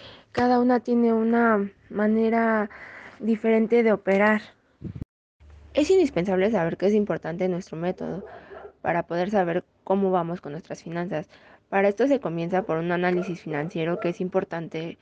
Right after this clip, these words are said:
comprender en qué consiste el proceso del mismo. Primero se analiza la evolución de las cifras. Posteriormente se analiza las cuestiones del por qué cambió y poder razonar un poco mejor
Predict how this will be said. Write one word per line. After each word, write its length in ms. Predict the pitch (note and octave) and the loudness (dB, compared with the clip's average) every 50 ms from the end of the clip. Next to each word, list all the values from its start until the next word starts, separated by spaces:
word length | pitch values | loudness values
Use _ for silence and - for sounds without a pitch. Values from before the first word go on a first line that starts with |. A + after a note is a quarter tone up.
| _ _ _ | _ _ _
comprender 500 | - F#3+ F#3+ F#3 F3 E3 E3 E3 E3+ E3+ | -8 -8 -6 -6 -6 -6 -4 -4 -4 -4
en 120 | F3 F3 | -4 -4
qué 120 | F3 F3 F3 | -6 -8 -8
consiste 440 | - F3+ F3+ F#3+ - E3+ - - E3+ | -6 -8 -8 -8 -10 -12 -10 -8 -10
el 80 | F3+ | -10
proceso 400 | - - E3 F3+ E3+ D#3+ F#3 F3 | -8 -10 -12 -10 -8 -8 -4 -4
del 180 | D#3 D#3 D#3 F3 | -4 -2 0 2
mismo. 400 | G#3 A3+ A#3 G#3+ G3+ F#3 G3 - - - - - - - - _ | 2 2 4 4 2 0 -2 -6 -10 -18 -18 -18 -18 -18 -16 _
Primero 340 | - A3+ A3+ A3+ A3+ B3+ D4+ | 0 0 2 4 4 4 4
se 140 | D4+ C#4+ G#3 | 4 4 2
analiza 600 | E3+ D3+ E3 D#3+ D3+ E3 F3 F#3+ F#3+ - - F#3 G3 | 2 2 0 -2 -2 -2 -2 -2 -4 -2 -2 -2 0
la 100 | G3 F3+ | 0 0
evolución 680 | E3+ - E3 D#3+ D#3+ E3 E3+ - - - F3 F3 F3+ | -2 -4 -6 -6 -6 -8 -8 -10 -10 -8 -6 -4 -4
de 100 | F3+ E3+ | -4 -4
las 180 | E3 D#3+ F3 | -4 -6 -6
cifras. 500 | - - G3+ G3+ - F3 E3 F3 - - _ - - - - - - - - - | -4 -2 -2 -2 -2 -2 -8 -8 -10 -14 _ -16 -14 -12 -10 -10 -10 -12 -12 -10
Posteriormente 840 | - G#3 G#3 - F#3+ G3+ G3+ G3+ G#3+ G#3 G3+ G3 G3 G3 - G#3 B3 - - - - - - - - _ | -10 -8 -6 -2 0 0 2 2 2 2 0 0 0 -2 -4 -8 -8 -8 -14 -20 -20 -20 -20 -20 -20 _
se 120 | _ - B3 | _ -2 0
analiza 600 | B3 B3 A#3+ A#3 A3+ A3 G#3+ G#3+ - G#3 A3 A#3+ _ _ _ _ _ _ _ | 2 4 4 4 2 0 -2 0 0 0 0 0 _ _ _ _ _ _ _
las 200 | - G3+ G3+ - | -8 -8 -8 -6
cuestiones 580 | - G#3 G#3 - - F#3 G3 G3+ G3+ G3+ G#3+ G3 | -6 -8 -8 -8 -6 -4 -2 0 2 2 2 2
del 160 | G#3 F#3+ F#3+ | 0 -2 -2
por 220 | - F#3 F3+ F#3 | -4 -8 -8 -8
qué 160 | - F#3 G3 | -4 -4 -4
cambió 540 | F#3+ - G#3 G#3+ G#3 G#3 G#3+ A3+ A#3 A#3+ B3 - _ _ - _ - - | 0 0 2 2 4 4 4 4 4 2 0 -2 _ _ -20 _ -16 -6
y 140 | G3 G3+ | -4 -4
poder 360 | G3+ - G3+ G3+ G#3 G#3 G3 - | -2 0 2 2 4 4 2 2
razonar 420 | G#3 A3+ G#3+ A3+ G3 F#3 F3+ F3+ | 0 0 0 -2 -6 -6 -6 -4
un 120 | F#3 F#3+ | -6 -6
poco 280 | F#3+ - F3+ - - F#3+ | -4 -6 -8 -8 -6 -6
mejor 380 | F#3+ F3+ F3 F#3 - E3 F3+ | -6 -6 -8 -8 -10 -10 -12